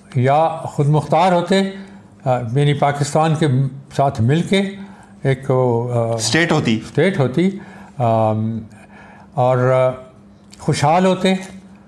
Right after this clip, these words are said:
Speaker 1: सिर्फ वो एक दिन के अंदर जो, जो एक बहुत बड़ी एक किस्म का मैं समझता हूँ कि अल्फाज इस्तेमाल करना तो नहीं चाहिए, लेकिन, अ, treason क्या होता है? What is treason?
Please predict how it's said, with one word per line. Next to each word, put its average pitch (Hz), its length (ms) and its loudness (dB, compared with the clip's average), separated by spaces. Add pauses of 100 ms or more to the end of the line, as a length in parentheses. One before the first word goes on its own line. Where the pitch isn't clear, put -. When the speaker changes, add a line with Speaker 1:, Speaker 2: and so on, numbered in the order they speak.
(420)
Speaker 1:
सिर्फ 202 440 -2
वो 180 280 2
एक 170 300 0
दिन 147 200 2
के 151 120 0
अंदर 131 280 2
जो, 120 400 0 (560)
जो 135 500 0 (400)
एक 143 260 -2
बहुत 143 220 2
बड़ी 139 340 2
एक 131 240 -2
किस्म 147 240 0
का 151 160 0
मैं 139 200 2
समझता 151 400 0
हूँ 143 320 -2 (360)
कि 139 180 2
अल्फाज 135 640 0
इस्तेमाल 143 540 0
करना 156 220 2
तो 143 260 0
नहीं 151 220 2
चाहिए, 151 300 2
लेकिन, 160 300 2
अ, - 40 2 (960)
treason 202 340 2
क्या 190 200 2
होता 113 260 0
है? 98 180 0 (840)
What 196 180 2
is - 120 0
treason? 139 340 2